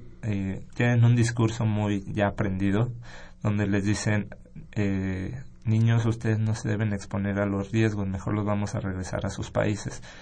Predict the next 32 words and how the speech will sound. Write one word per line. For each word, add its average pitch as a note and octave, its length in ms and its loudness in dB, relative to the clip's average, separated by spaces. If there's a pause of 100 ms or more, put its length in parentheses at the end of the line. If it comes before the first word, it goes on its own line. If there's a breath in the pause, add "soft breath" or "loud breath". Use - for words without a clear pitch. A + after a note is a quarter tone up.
(160 loud breath)
y G#2 100 2
los G2+ 240 2
convencen G2+ 920 4
de G#2 160 2
que G#2 120 0
los F#2+ 160 2
niños A2 320 4
hicieron G#2 480 0
mal A2+ 420 4
por G2+ 200 -2
haber F#2+ 240 0 (640 loud breath)
salido G2 440 2
de G2+ 60 4
sus - 160 -4
países G2 640 2
y, F#2 500 -4 (100)
y F#2 540 -4
venirse F#2 320 -4
est-, - 180 -10
hacia F#2 480 -4
Estados F#2+ 360 -4
Unidos, G2 320 -2
¿no? A2+ 160 0 (380 loud breath)
Entonces, A2 260 2
lo G#2 160 6
cual A2+ 240 8
ahí G#2+ 240 8
hay, G#2 280 6
hay G#2 220 2
un G#2 80 2
proceso G#2 760 0
que, F#2+ 440 -4